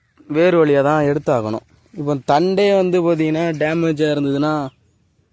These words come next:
ஃபுல்லாவே தண்டு வெடிப்பு தான். சரியா நியூட்ரியன்ட் போகாம, அந்த இலை வந்து பாத்தீங்கன்னா,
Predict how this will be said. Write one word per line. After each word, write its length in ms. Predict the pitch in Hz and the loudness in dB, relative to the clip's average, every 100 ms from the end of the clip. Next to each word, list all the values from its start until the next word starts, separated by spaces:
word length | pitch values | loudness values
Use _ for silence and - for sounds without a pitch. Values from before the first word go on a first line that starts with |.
| _ _ _ _ _ _ _ _ _ _ _ _ _ _ _ _ _ _ _ _ _ _ _ _ _ | _ _ _ _ _ _ _ _ _ _ _ _ _ _ _ _ _ _ _ _ _ _ _ _ _
ஃபுல்லாவே 300 | 131 139 147 | -10 -6 -6
தண்டு 240 | 151 139 143 | -6 -6 -4
வெடிப்பு 240 | 131 110 | -4 -4
தான். 180 | 107 110 _ _ _ _ - | -8 -12 _ _ _ _ -8
சரியா 280 | 160 170 180 | -4 0 0
நியூட்ரியன்ட் 500 | 175 190 165 170 151 | -2 -2 -2 -2 -2
போகாம, 440 | 143 139 135 135 147 190 - _ _ _ _ _ _ _ _ - | -2 -2 -2 -4 -4 -8 -12 _ _ _ _ _ _ _ _ -10
அந்த 160 | 127 127 | -6 -2
இலை 200 | 139 156 | 2 2
வந்து 240 | 147 143 | 0 -4
பாத்தீங்கன்னா, 320 | 139 135 147 | -4 -4 -4